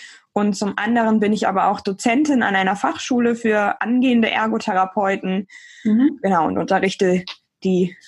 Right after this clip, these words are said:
Speaker 1: angehenden Ergotherapeuten auf ihrem Weg in das Ergotherapieleben.
Speaker 2: Cool. Und das in deinem Alter. <laughs>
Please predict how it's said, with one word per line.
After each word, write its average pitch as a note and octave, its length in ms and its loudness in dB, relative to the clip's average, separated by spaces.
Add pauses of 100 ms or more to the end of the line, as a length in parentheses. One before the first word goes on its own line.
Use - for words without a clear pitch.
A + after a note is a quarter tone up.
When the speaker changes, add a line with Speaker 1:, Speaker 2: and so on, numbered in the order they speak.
Speaker 1:
angehenden F3+ 500 0
Ergotherapeuten E3+ 960 0
auf E3+ 160 0
ihrem E3+ 300 -2
Weg E3 360 0 (460)
in E3+ 320 -2 (420)
das - 400 -2
Ergotherapieleben. E3+ 1160 0 (1080)
Speaker 2:
Cool. A3 440 0 (800)
Und F#3+ 220 -2
das G#3 160 0
in A3 100 2
deinem G#3+ 260 2
Alter. G3 420 -2 (400)
<laughs> - 440 -2